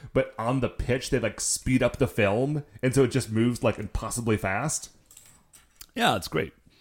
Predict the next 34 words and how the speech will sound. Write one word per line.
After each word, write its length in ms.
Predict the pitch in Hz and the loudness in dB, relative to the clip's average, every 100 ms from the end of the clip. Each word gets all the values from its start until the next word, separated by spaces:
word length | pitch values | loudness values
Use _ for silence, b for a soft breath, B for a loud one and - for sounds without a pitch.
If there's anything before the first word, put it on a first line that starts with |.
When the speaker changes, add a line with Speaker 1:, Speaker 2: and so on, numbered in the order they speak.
| B B B B B B | B B B B B B
Speaker 2:
So 640 | - - - 165 156 147 - _ _ _ | -8 0 4 6 6 4 0 _ _ _
all 160 | 127 90 | -2 0
the 120 | 92 | 2
Rangers 280 | 123 107 104 | 2 2 0
go 160 | 110 | 0
down, 360 | 90 85 85 85 _ _ _ _ _ _ _ _ _ - | -2 -6 -8 -12 _ _ _ _ _ _ _ _ _ -2
and 140 | 127 | 0
then 640 | 117 107 139 151 151 143 143 - | 0 2 4 4 2 -2 -4 -8
Zanet 640 | 104 98 101 101 101 95 | -6 0 2 2 -2 -4
does 300 | 98 95 87 | -4 -2 -4
feel 260 | - 101 87 | -8 -6 -6
bad. 440 | 80 67 50 - _ _ b b b b b b b | -8 -12 -14 -18 _ _ b b b b b b b
Uh, 340 | 87 85 85 - | -4 -2 -2 -2
so 220 | - 120 | 2 4
she, 340 | - 123 117 | 4 2 2
she, 220 | 107 135 | 0 0
like, 200 | 123 110 92 | 0 -2 -2
runs, 340 | 95 107 104 | 0 0 0
'cause 220 | - 131 107 | 0 -2 -2
of 100 | 98 | -4
course 220 | 98 85 | -6 -4
she 160 | - | -4
does, 460 | 92 82 73 - - | -4 -6 -6 -8 -10
in 120 | - 82 | -10 -10
fact, 340 | 82 78 - | -10 -12 -10
secretly 480 | - 80 - - 73 | -10 -10 -10 -12 -12
love 260 | 73 71 | -12 -14
Red 160 | - - | -16 -18
Racer. 360 | - - - - B B B | -18 -18 -18 -20 B B B
So 220 | - 135 | 0 2
she 200 | 120 170 | 2 0
runs 320 | 160 120 110 | 0 0 0
over 420 | 95 87 87 85 87 - | -2 -2 -2 -2 -4 -10
to, 360 | - 101 87 76 | -6 -2 -2 -4